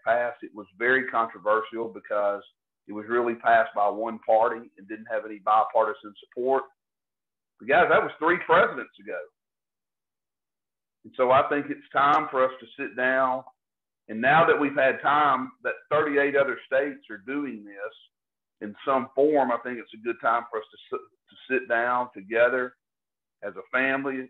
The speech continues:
Mississippi, like, like we are. I like to say Mississippi's not a state, it's a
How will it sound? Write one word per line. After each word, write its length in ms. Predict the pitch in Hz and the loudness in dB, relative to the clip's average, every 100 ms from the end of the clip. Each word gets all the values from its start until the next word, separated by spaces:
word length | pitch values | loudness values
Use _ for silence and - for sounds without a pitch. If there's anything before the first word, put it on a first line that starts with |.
| 117 | -8
Mississippi, 680 | 127 127 107 - 135 139 120 | -8 -8 -10 -4 -4 -2 2
like, 220 | 117 113 - 113 | 4 2 -4 0
like 220 | 120 - | 0 0
we 200 | 127 113 | -6 2
are. 240 | 117 131 | 6 8
I 160 | 123 131 | 8 6
like 180 | 135 135 | 6 2
to 140 | - | -2
say 140 | 127 123 | -2 -2
Mississippi's 640 | 131 - - 135 135 113 | -4 -12 -8 -8 -8 -6
not 220 | 123 120 | -2 -2
a 40 | 104 | -4
state, 300 | - 135 135 110 | 2 4 4 -4
it's 120 | |
a 60 | - | -8